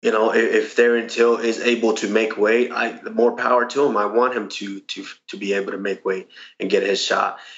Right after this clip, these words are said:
And, and if Tyron i-, i-, is able to, everything's fine with him, more power to them. But my dreams, <laughs> I, I've dreamt that this was the process of how I become champion.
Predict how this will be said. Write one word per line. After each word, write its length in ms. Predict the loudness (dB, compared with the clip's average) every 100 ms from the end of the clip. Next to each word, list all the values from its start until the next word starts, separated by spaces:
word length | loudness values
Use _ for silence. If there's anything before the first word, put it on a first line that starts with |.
| -20 _
And, 260 | -2 0 0
and 120 | 2
if 160 | 0 0
Tyron 440 | 2 4 2 0
i-, 80 | -2
i-, 20 |
is 760 | -4 -2 0 0 0 -4 -4 -6
able 280 | -2 2 2
to, 220 | 2 2
everything's 440 | 0 0 0 -2 0
fine 260 | 0 0
with 120 | 0
him, 280 | 2 2 0 0
more 200 | 0 0
power 280 | -2 0 0
to 160 | -2
them. 180 | -2 -6 _ -20 _ _ _
But 400 | 4 4 0 -6 -18 _ _ _ _ _ _ _ _ _ _ _ _ _ _ -2
my 240 | 2 2
dreams, 640 | 0 0 2 2 0 0 0
<laughs> 40 |
I, 300 | 2 2 0
I've 260 | 0 -2 -2
dreamt 360 | 0 2 2 -2
that 280 | -2 -2
this 460 | 2 4 2 -2 -4
was 300 | 0 0 0
the 100 | -4
process 840 | 2 4 4 0 -4 -8 -8 -16 -14
of 140 | -4
how 260 | 0 2 0
I 200 | 0 -4
become 400 | -6 -6 -6 -4
champion. 540 | -4 -4 -6 -10